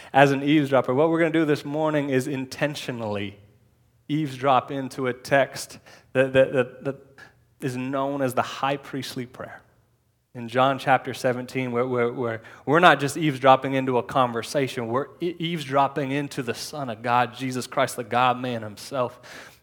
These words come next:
praying to his heavenly dad. So for us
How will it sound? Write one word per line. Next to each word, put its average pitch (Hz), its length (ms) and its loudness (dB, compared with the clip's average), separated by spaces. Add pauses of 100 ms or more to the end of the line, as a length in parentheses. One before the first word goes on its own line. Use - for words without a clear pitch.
praying 143 680 -2
to 131 160 -8
his 113 180 -6
heavenly 117 420 -8
dad. - 400 -14 (2000)
So 160 200 6
for 143 280 6
us 151 520 10